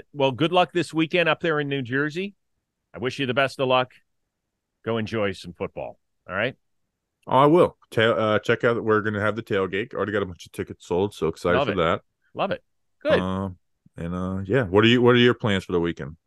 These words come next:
Speaker 1: Uh, just, I'll be back at, uh, N F L Network on Sunday, watching all the games,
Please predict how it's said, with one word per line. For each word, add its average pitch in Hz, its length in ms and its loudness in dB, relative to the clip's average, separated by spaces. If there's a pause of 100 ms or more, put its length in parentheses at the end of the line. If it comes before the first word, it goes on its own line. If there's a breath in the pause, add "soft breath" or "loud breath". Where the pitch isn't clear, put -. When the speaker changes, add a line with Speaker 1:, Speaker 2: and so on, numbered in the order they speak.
(140)
Speaker 1:
Uh, 135 200 -8
just, 143 200 -20 (180)
I'll 110 120 -2
be 120 120 -6
back 120 300 -2
at, 123 180 -8
uh, 120 180 -2
N 117 100 -2
F 113 100 -6
L 117 100 -4
Network 120 340 -8
on 113 140 -6
Sunday, 117 480 -8 (220)
watching 107 340 -8
all 110 100 -4
the 110 80 -10
games, 110 580 -8